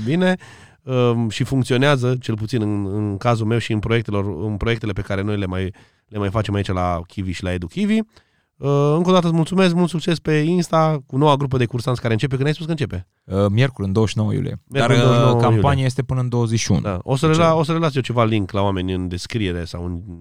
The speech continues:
Speaker 1: comentarii pe aici pe undeva cu pagina de prezentare a cursului. Uh, să ne auzim cu bine și să mai
Speaker 2: Da.
Speaker 1: facem, uh, astfel de emisiuni.
Speaker 2: Și să fim prezenți pe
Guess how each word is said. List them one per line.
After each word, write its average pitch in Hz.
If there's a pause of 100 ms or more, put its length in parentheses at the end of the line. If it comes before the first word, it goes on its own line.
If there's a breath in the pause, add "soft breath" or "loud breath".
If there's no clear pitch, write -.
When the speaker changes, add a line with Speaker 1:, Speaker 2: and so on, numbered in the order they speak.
(420)
Speaker 1:
comentarii 90
pe 95
aici 90
pe -
undeva 92 (100)
cu 92
pagina 101
de 92
prezentare 95
a 85
cursului. 202 (580)
Uh, 147 (120)
să -
ne 165
auzim 170
cu 165
bine 208
și 185
să 190
mai 180
Speaker 2:
Da. 175
Speaker 1:
facem, 160
uh, 160
astfel 156
de 143
emisiuni. 139 (220)
Speaker 2:
Și -
să 170
fim 165
prezenți 151
pe 127